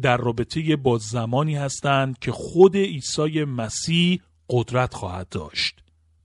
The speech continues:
ما هیچ استدلال منطقی و قابل قبولی نداریم که مردم را مجبور کنیم در تحت چنین شرایط و وضعیت سختی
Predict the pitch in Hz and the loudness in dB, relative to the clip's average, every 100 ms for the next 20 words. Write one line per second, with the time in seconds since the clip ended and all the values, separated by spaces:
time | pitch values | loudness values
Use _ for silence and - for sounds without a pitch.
0 | - 180 220 247 226 151 190 240 240 - | 0 8 10 10 6 4 6 6 4 -2
1 | - 180 156 - - 156 143 147 160 202 | -4 -2 -2 -4 -4 -4 -2 2 6 8
2 | 226 214 156 127 117 - 117 - 151 180 | 8 6 4 0 -2 -4 -6 -2 0 2
3 | 185 175 131 - 123 117 117 120 123 - | 0 0 -2 0 2 2 2 0 -2 -2
4 | 123 117 110 160 196 233 196 226 175 139 | 0 0 4 4 6 4 4 4 6 4
5 | 135 - 131 127 120 113 110 165 180 175 | 0 -4 -4 0 0 2 0 0 2 2
6 | 135 110 98 147 160 - 170 175 151 107 | 2 -2 -2 -2 -2 -2 -4 -2 0 0
7 | 101 - 160 160 - 170 165 - 117 113 | -2 -4 -2 -2 -2 -4 -4 -8 -8 -8
8 | - 117 110 107 101 131 156 160 - _ | -6 -4 -2 -2 2 4 6 4 -6 _
9 | - 131 110 110 117 110 101 - 113 101 | 0 4 4 0 -4 -4 -4 -8 -8 -6
10 | - 104 - 147 156 - - 180 180 | -8 -10 -4 0 0 0 0 4 4